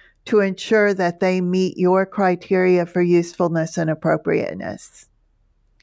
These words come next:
And finally, the stream brain set. When you're in this brain set, your thoughts and actions begin to flow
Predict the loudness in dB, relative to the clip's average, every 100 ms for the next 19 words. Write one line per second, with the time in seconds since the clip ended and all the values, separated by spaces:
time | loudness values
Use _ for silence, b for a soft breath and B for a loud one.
0 | b b b b b b _ _ _ _
1 | _ _ -2 -2 0 0 2 0 0 -2
2 | -2 -6 -10 -14 -2 2 2 2 2 0
3 | 0 0 -2 -6 -2 -2 -2 -6 _ _
4 | B B B B B B B -4 0 2
5 | 2 2 2 2 2 0 4 4 2 -4
6 | -16 _ -2 0 0 -2 0 0 0 -2
7 | -2 -2 0 0 0 -2 -4 -4 -2 -2
8 | -4 -4 -6 -6 -6 -6 -2 0 0 -6
9 | -10 -10 0 4 4 4 2 -4